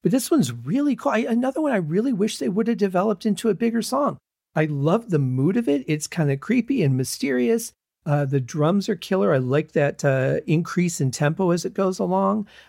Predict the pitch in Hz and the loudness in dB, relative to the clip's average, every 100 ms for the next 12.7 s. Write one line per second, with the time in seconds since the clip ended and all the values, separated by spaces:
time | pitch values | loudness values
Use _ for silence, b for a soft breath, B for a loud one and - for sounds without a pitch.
0 | - 135 131 127 143 131 - 147 143 135 | -2 0 2 0 0 0 0 2 2 2
1 | - 139 135 - - - - 147 165 143 | 2 0 -2 -4 -8 -8 0 2 2 0
2 | 180 170 131 151 143 127 117 135 147 165 | 0 -2 2 2 2 -2 0 0 0 0
3 | 160 147 127 135 156 156 156 156 185 - | 0 0 0 0 0 0 -2 -2 -4 -2
4 | 180 190 175 b b b 156 143 143 139 | -2 -2 -4 b b b 0 2 2 0
5 | 139 139 - 151 151 143 147 160 143 139 | -2 -2 -2 -2 0 0 2 0 2 2
6 | 143 170 180 196 170 233 254 135 127 139 | 2 0 0 2 2 2 2 2 0 0
7 | 135 139 151 - 156 254 151 143 - 160 | -2 0 -2 0 0 2 0 -2 -2 0
8 | 131 135 - - 151 143 135 139 143 143 | 0 -2 -6 -2 0 2 2 2 0 -4
9 | 139 165 - 139 143 131 156 226 - 143 | -2 -4 -2 -2 -2 -2 -2 -2 -4 -4
10 | 143 143 143 131 147 - 180 165 147 151 | -2 -2 -4 -4 -6 -4 -4 -4 -2 -2
11 | 139 247 277 233 - 165 180 - 202 196 | 0 -4 -4 -4 -2 0 0 -2 -4 0
12 | 196 196 175 175 143 135 | 0 2 2 2 0 -2